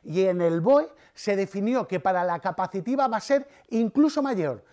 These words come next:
siendo este de cinco céntimos por kilowatt hora capacitivo excedido. Os he explicado que esta recu-, eh, esta regu-, regulación aplicará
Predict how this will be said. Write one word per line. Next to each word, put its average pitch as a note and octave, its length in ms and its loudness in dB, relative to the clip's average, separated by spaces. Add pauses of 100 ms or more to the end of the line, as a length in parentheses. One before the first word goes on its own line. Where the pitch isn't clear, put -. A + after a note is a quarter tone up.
(200)
siendo A#3+ 400 0
este D#3+ 300 -4
de E3 140 0
cinco C#4 440 0
céntimos C4 580 -2 (300)
por D#3+ 180 -6
kilowatt E3+ 540 -2
hora D3+ 420 0
capacitivo F3 800 -6
excedido. C#3 680 -6 (1300)
Os F3 200 0
he B3+ 40 4
explicado B3 720 2 (540)
que E3 260 -2
esta G3+ 280 -2
recu-, G#3 480 -6
eh, F3+ 180 -2
esta G3+ 320 -4
regu-, F#3+ 240 -2
regulación F3 760 -2
aplicará F3+ 640 -4